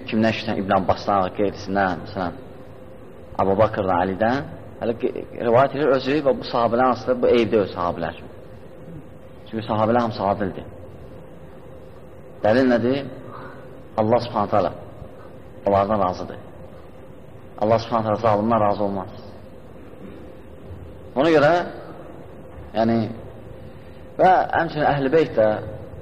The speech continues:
radiyallahu anhum rivayətlərində Əbu Hüreyrədən hədislər rivayət ediblər, Əbu Hüreyrədən götürüblər.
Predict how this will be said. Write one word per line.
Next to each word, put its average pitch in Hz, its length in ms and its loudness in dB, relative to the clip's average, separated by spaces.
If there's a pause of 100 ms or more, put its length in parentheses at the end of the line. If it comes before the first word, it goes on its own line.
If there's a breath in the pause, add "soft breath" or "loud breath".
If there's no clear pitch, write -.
(1120)
radiyallahu 113 500 4
anhum 117 340 0
rivayətlərində 117 540 4
Əbu 127 120 0
Hüreyrədən 139 520 4
hədislər 151 340 2
rivayət 156 300 4
ediblər, 135 260 0
Əbu 107 160 0
Hüreyrədən 127 300 0
götürüblər. 110 480 -2